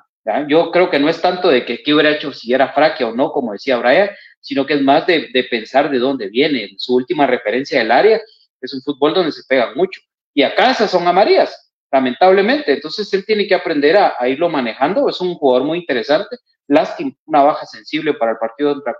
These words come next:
ante Cobán, el líder, y co-, co-líder junto con nosotros, pero en términos generales, amigos,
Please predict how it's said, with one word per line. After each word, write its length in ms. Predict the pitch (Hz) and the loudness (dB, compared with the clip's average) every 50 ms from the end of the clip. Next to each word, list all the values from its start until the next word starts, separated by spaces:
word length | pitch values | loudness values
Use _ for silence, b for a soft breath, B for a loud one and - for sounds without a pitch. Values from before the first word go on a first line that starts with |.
| _ - | _ -12
ante 240 | 123 113 - 139 - _ | -12 -12 -10 -16 -12 _
Cobán, 320 | - 110 120 139 214 269 - - _ _ _ _ | 2 2 4 4 2 -2 -6 -10 _ _ _ _
el 100 | 107 117 | -4 0
líder, 340 | 139 175 220 247 233 - - _ _ b b b b b b b _ _ | 2 4 4 2 0 -2 -10 _ _ b b b b b b b _ _
y 500 | 131 127 123 120 117 117 110 113 113 107 - _ | -2 0 0 2 0 0 -2 -4 -6 -8 -12 _
co-, 240 | - 160 147 - - | 0 0 0 0 2
co-líder 400 | - 127 123 131 190 214 202 170 | 0 2 2 4 4 4 4 2
junto 260 | - - 175 - 170 | 0 -4 -4 -4 -2
con 160 | 151 151 147 147 | 0 0 0 0
nosotros, 420 | 147 147 180 196 196 262 247 - - | 0 0 0 0 0 -2 -4 0 0
pero 140 | 180 151 139 | 2 2 2
en 100 | 131 - | 0 0
términos 340 | 180 190 208 202 185 160 | -2 -2 0 0 -2 -2
generales, 460 | - 135 120 117 113 131 170 190 190 170 | -4 -6 -6 0 2 2 2 2 0 0
amigos, 560 | 139 139 160 185 202 196 - - - _ | -2 -2 0 0 -2 -2 -4 -10 -18 _